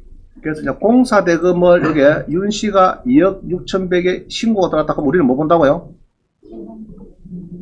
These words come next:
자, 일단 요거를 보니까 미스터 윤이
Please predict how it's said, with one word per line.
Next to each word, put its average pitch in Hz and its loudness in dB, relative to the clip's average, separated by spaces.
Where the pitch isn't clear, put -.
자, 127 -4
일단 165 -10
요거를 190 -6
보니까 107 -2
미스터 165 -8
윤이 170 -4